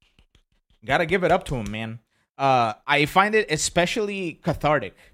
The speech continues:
that, you know, when Mena f-, won his first C P T championship, he, a lot of people started, uh, you know, started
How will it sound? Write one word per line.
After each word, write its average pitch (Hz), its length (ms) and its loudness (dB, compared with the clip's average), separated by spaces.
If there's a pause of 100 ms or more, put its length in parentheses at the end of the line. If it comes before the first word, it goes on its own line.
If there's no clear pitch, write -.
(560)
that, 110 420 0 (1700)
you 156 120 0
know, 127 180 2
when 131 420 -2 (340)
Mena 151 300 2
f-, - 220 -6
won 143 300 -4
his 139 220 -2
first - 640 -6 (640)
C 139 160 -8
P 117 180 -10
T 113 200 -12
championship, 101 720 -10 (840)
he, - 180 -10
a 139 100 2
lot 147 200 0
of 190 60 0
people 202 280 -4
started, 170 500 -2
uh, 131 420 -2 (460)
you 139 60 -10
know, 143 100 -6
started 135 600 -2